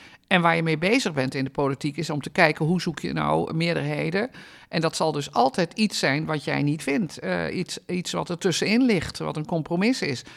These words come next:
Ja, ik roep trouwens, ja, eh, er staan hier negenenveertig rozen op tafel. Denk je dat hier negenenveertig rozen zouden staan als ik daar zelf thuis ook niet de hele dag mee bezig was? Dat moet je ook de hele dag compromissen sluiten. Want ik ben het natuurlijk ook niet altijd,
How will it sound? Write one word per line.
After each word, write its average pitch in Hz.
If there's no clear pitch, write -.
Ja, -
ik 113
roep 131
trouwens, 131
ja, 139
eh, 131
er 135
staan 139
hier 143
negenenveertig 143
rozen 165
op 147
tafel. 135
Denk 151
je -
dat 151
hier 156
negenenveertig 147
rozen 151
zouden 143
staan 151
als 147
ik 143
daar 151
zelf 151
thuis 165
ook 220
niet 277
de 269
hele 233
dag 175
mee 151
bezig 139
was? 101
Dat 165
moet 175
je -
ook -
de 330
hele 285
dag 175
compromissen 147
sluiten. -
Want 143
ik 147
ben 156
het 151
natuurlijk 170
ook 240
niet 165
altijd, 147